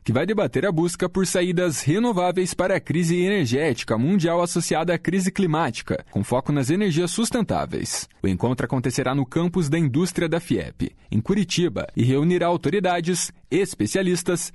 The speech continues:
representantes da indústria de instituições governamentais. Na programação estão previstas palestras sobre biogás,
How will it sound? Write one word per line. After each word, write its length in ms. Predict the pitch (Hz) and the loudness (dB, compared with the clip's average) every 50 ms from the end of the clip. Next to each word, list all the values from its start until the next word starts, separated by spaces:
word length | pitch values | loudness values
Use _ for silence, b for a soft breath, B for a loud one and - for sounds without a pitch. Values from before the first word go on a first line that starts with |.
| b b | b b
representantes 840 | - 98 - - 147 185 196 226 196 - - 170 185 170 170 147 123 | -2 -2 -2 0 0 0 2 0 0 0 0 0 0 0 0 0 0
da 120 | 135 202 | 0 2
indústria 480 | 226 220 170 190 202 196 - - 170 139 | 2 2 2 2 0 0 0 0 0 0
de 140 | 117 135 190 | 2 2 2
instituições 800 | 233 233 - 233 202 - 214 170 - - 151 151 156 143 113 | 2 2 0 -2 -2 0 0 -2 0 0 -2 0 0 -2 0
governamentais. 1040 | 110 123 160 190 214 214 214 214 214 196 143 - 90 58 53 - - - - - - b b b | 0 0 2 2 2 0 2 0 0 0 0 -2 -4 -4 -4 -6 -8 -8 -8 -8 -10 b b b
Na 120 | - 92 - | -4 -4 -2
programação 720 | - 107 110 117 - 165 180 185 170 - - 185 185 190 | 0 0 0 0 0 0 0 0 0 0 0 0 0 0
estão 220 | 175 - 208 196 | 0 0 0 0
previstas 520 | 185 - 196 170 196 202 - - 196 185 - | 0 0 0 2 0 0 0 -2 -4 -2 0
palestras 540 | - 196 196 185 185 180 - - 165 147 | -2 0 2 2 0 0 0 -2 -2 -2
sobre 280 | - - 127 113 107 101 | 0 -2 0 0 0 0
biogás, 640 | 98 131 175 196 180 175 165 160 156 - - - | 0 0 0 0 0 0 0 0 -2 -4 -6 -8